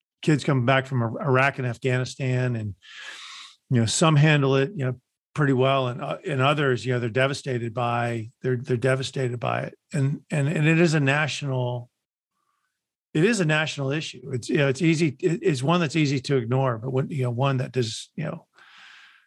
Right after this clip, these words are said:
absolutely should not be ignored, ignored. So, uh, you know, how are you seeing the effective, the effectiveness of these programs?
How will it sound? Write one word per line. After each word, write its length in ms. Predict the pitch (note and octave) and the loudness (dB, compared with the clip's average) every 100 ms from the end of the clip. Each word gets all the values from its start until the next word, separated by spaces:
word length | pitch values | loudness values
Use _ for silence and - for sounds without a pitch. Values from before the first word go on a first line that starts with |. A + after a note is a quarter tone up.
| _ _ - - - | _ _ -10 -10 -6
absolutely 360 | C#3 C#3 - C#3+ | 0 0 0 -2
should 160 | - | 0
not 180 | A#2+ C3 | 2 2
be 120 | C3+ | 0
ignored, 340 | A#2+ A2 - - - | -6 -8 -12 -14 -8
ignored. 580 | C3 A2 B2 - B2+ - _ _ _ | -4 -4 -4 -6 -10 -16 _ _ _
So, 340 | - D#3+ C#3+ C#3 | -8 -4 -4 -4
uh, 200 | C3 C3 B2+ | -4 -6 -8
you 120 | - | -10
know, 60 | F3+ _ _ _ | -10 _ _ _
how 100 | C3+ | -2
are 80 | E3+ | 0
you 100 | E3 | 2
seeing 220 | - E3 | 2 0
the 60 | D3+ | 0
effective, 580 | B2+ D3 C3+ C3+ B2 - | 0 -2 -2 -6 -8 -6
the 260 | F3+ C3+ | -6 -2
effectiveness 640 | C3+ B2+ C#3+ C#3 C3 B2 - | -2 -2 -6 -4 -2 -2 -4
of 60 | |
these 140 | B2 A#2 | -6 -4
programs? 720 | C3+ C3+ B2+ B2 A#2 - | -4 -4 -4 -6 -8 -10